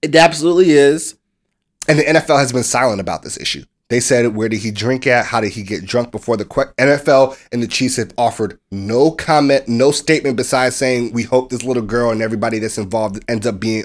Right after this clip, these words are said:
Speaker 2: okay."
Speaker 1: I'll say the N F L has been oddly slow-footed on a lot of issues recently, this being one of many, including the Deshaun Watson case. There's other little things here and there that have come up,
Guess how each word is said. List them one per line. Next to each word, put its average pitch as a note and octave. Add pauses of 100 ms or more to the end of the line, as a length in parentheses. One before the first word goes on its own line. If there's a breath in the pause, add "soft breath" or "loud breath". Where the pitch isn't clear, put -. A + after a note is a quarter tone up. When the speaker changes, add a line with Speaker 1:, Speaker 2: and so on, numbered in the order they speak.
Speaker 2:
okay." G#2 (460)
Speaker 1:
I'll G3
say A3+
the F3+
N G3+
F G3+
L G3
has D#3+
been C#3 (440)
oddly G#3
slow-footed D3
on C#3
a B2+
lot B2
of C3+
issues C3+
recently, C#3+ (380)
this D3
being C3
one C#3
of B2+
many, C#3+
including C3+
the B2+
Deshaun A#2
Watson D#3+
case. C#3
There's A#2
other C#3+
little C#3
things C#3+
here C3+
and B2
there C#3
that C#3
have A#2+
come C#3
up, D3+